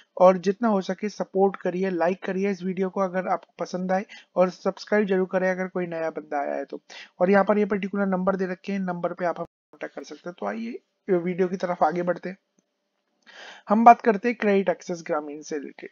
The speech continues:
क्रेडिट एक्सेस की बात करें, लास्ट टाइम यहाँ पर टेन परसेंट यहाँ पर, ये कुछ दिनों से मेरे रेडार पे था ये शेयर,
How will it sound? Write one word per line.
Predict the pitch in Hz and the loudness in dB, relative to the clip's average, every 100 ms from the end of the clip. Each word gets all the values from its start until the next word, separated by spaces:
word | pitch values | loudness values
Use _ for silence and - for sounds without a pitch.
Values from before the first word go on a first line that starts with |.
| - | -6
क्रेडिट | 196 208 214 | 0 2 2
एक्सेस | 202 - 226 - | 0 0 -8 -4
की | 226 | -2
बात | 196 180 - | 4 2 2
करें, | 202 208 | -4 0
लास्ट | 185 170 - | -2 -2 -4
टाइम | 185 | -2
यहाँ | 180 170 | -2 -2
पर | 185 | -2
टेन | 180 170 | -2 -4
परसेंट | 175 160 180 175 | -4 -8 -8 -6
यहाँ | 175 160 | -6 -6
पर, | 170 170 | -4 -4
ये | 175 | -6
कुछ | 175 180 165 | -6 -6 -2
दिनों | 180 175 175 | -2 -2 -4
से | 190 | -4
मेरे | 185 175 170 | -4 -4 -4
रेडार | 165 160 160 | -2 0 -2
पे | 170 175 | -4 -6
था | 175 | -6
ये | 170 | -6
शेयर, | - 160 | -8 -8